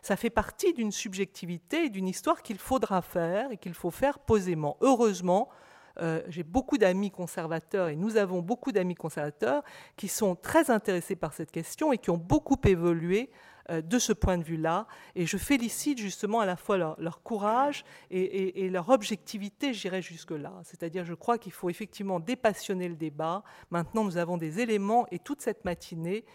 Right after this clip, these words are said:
si je puis conclure ainsi, a prouvé que nous avons des éléments à la fois techniques, intellectuels, euh, pour, euh, travailler sur ces questions-là de manière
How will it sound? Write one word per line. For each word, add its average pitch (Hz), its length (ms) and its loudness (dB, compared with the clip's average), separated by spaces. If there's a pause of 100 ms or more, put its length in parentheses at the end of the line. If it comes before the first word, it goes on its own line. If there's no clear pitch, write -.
(140)
si 180 140 -12
je - 80 -14
puis 202 140 -8
conclure 196 480 -4
ainsi, 165 460 -8 (220)
a 175 120 -4
prouvé 208 580 0 (320)
que 214 80 -2
nous 202 180 0
avons 202 280 0
des 165 200 -4
éléments 196 520 -2
à 175 100 -2
la 190 100 -4
fois 180 200 -6
techniques, - 760 -6 (540)
intellectuels, 196 880 -2 (560)
euh, 170 200 -4 (280)
pour, 254 360 2
euh, 170 140 2
travailler 202 880 -2
sur - 300 -4
ces 233 160 -4
questions-là 196 880 -6 (420)
de 185 140 -2
manière 220 560 0